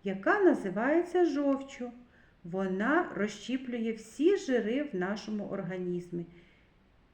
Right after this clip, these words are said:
та сприяє травленню. Без печінки організм буде сповнений отруйних речовин,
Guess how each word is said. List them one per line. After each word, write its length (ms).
та 140
сприяє 720
травленню. 800
Без 260
печінки 720
організм 920
буде 400
сповнений 840
отруйних 580
речовин, 640